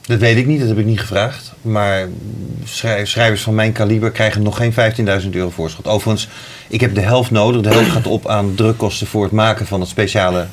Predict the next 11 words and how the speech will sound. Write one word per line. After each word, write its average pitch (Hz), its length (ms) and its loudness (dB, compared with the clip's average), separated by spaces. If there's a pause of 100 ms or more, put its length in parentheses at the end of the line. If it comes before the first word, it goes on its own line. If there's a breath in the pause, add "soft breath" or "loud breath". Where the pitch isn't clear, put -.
(120)
exemplaar. 113 580 0 (280 loud breath)
Dus - 160 -4
dan 104 120 0
zou 101 200 4
het 98 80 -2
om, 95 340 -4
eh, 90 120 -10 (300)
zeven, 95 360 -4
achtduizend 85 460 -4
euro 76 200 -8
gaan. 80 200 -12